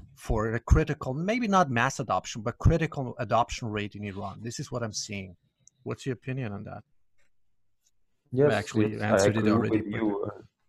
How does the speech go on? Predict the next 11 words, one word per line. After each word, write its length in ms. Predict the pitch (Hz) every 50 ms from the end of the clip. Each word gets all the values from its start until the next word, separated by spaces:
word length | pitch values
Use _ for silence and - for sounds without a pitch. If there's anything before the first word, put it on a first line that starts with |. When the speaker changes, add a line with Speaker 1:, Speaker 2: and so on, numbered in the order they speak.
| _ _ _ _ _ _ _ _ _ _ _ _ _ _ _ _ -
Speaker 2:
yeah, 360 | 113 113 113 110 92 110 - -
I, 60 | -
I 140 | 101 104 101
agree 260 | 104 101 - 104 104
with 220 | 104 104 107 104 104
you, 160 | 104 104 101
and 100 | 98 95
I 120 | 98 95 95
see 240 | - - - 107 101
it, 200 | 95 98 - _ _ - -
uh, 200 | - 87 87 85